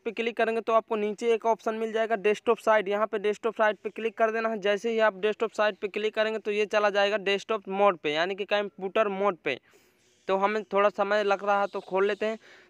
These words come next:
तो हमारा खुल चुका है, कुछ इस प्रकार का आपके सामने इंटरफेस आ जाएगा। तो यहाँ पे आपको लोगो दिख रहा होगा चैनल का, यहाँ पे ला-, चैनल के लोगो पे आपको क्लिक कर देना है। जैसे ही आप चैनल के लोगो पे क्लिक करेंगे तो कुछ इस प्रकार आपके सामने इंटरफेस आ जाएगा।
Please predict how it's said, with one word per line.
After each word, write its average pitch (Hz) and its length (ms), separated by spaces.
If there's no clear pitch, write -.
तो 202 80
हमारा 202 400
खुल 214 260
चुका 220 240
है, 226 60
कुछ - 340
इस 214 160
प्रकार 214 400
का 214 140
आपके 202 200
सामने 208 280
इंटरफेस 208 400
आ 196 200
जाएगा। 214 260
तो 196 120
यहाँ 196 220
पे 208 120
आपको 202 260
लोगो 190 360
दिख 202 200
रहा 202 100
होगा 196 180
चैनल 196 300
का, 214 120
यहाँ 202 180
पे 214 120
ला-, 190 180
चैनल 196 320
के 190 140
लोगो 185 260
पे 196 160
आपको 185 240
क्लिक 202 280
कर 190 140
देना 151 220
है। 123 120
जैसे 180 340
ही 220 60
आप 220 140
चैनल 214 300
के 220 120
लोगो 202 240
पे 202 160
क्लिक 214 260
करेंगे 214 260
तो 202 120
कुछ 220 260
इस 220 140
प्रकार 202 320
आपके 202 220
सामने 196 300
इंटरफेस 196 420
आ 208 100
जाएगा। 208 360